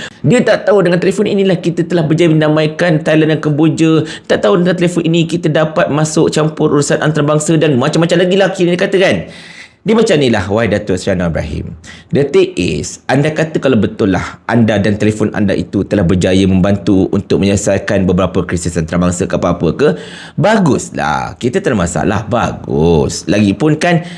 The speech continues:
anda kan antara orang yang paling berpengaruh dekat dunia. Jadi, anda kata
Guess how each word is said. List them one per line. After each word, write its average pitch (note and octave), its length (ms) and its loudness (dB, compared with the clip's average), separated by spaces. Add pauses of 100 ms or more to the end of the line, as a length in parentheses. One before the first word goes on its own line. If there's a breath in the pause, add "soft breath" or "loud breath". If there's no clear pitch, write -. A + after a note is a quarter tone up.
(120)
anda C#3 320 0
kan - 160 -4
antara A#2 400 -2 (320 loud breath)
orang A2 400 2
yang G2 240 0 (160)
paling G2 320 0
berpengaruh F2+ 560 0
dekat E2 240 0
dunia. D#2 560 -2 (320 loud breath)
Jadi, B2 480 4
anda A2+ 160 0
kata G#2 240 -2